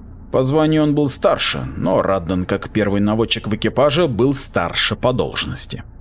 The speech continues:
«У тебя есть запасной респиратор?» Радден застегнул сумку, оставив кучку вещей банника на полу. «Нет? Тебе он понадобится, нам часто приходится подолгу не вылезать из танка.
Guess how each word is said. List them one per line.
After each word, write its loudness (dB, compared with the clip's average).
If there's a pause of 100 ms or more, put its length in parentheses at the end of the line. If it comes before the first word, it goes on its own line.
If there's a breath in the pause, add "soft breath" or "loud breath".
(1500)
«У 0
тебя 4 (280)
есть 0
запасной 2
респиратор?» 2 (560 loud breath)
Радден 2
застегнул 2
сумку, 2
оставив 0
кучку -2
вещей 2
банника 2
на 0
полу. 0 (460)
«Нет? 2 (800 loud breath)
Тебе 0
он 0
понадобится, 2
нам 4
часто 2
приходится 2
подолгу 4
не 4
вылезать 2
из 0
танка. -4